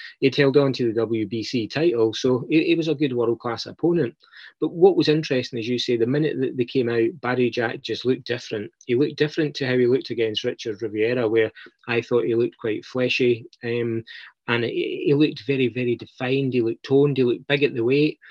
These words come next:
So he'd obviously been working on becoming a, a proper cruiserweight, because as we'd highlighted before, his, his glory days were at light heavyweight and super middle. So to, to, to be a hundred and sixty-eight pounds and look great and trim as he did at super middle,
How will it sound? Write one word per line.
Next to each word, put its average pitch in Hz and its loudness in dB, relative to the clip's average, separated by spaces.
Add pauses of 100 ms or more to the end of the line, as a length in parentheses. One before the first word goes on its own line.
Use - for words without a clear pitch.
(200)
So - -2
he'd 151 4
obviously 170 -4
been 127 0
working 120 -2
on 117 -2
becoming 120 -4
a, 104 -8
a 117 -10
proper 127 -4
cruiserweight, 123 2 (340)
because 147 0
as 151 -2
we'd 127 2
highlighted 127 -4
before, 135 2
his, 117 2
his 123 -2
glory 127 4
days 113 0
were 113 -4
at 110 -6
light 110 -4
heavyweight 117 0
and 113 -8
super 117 -6
middle. 120 0 (320)
So - -2
to, 131 0
to, - -6
to - -8
be 151 4
a 151 2
hundred 160 -2
and 131 -2
sixty-eight 117 -2
pounds 127 -2
and 113 0
look 123 2 (280)
great 123 0
and 107 -8
trim 127 -2
as 107 -6
he 110 -2
did 117 -2
at 120 -6
super 113 -4
middle, 113 2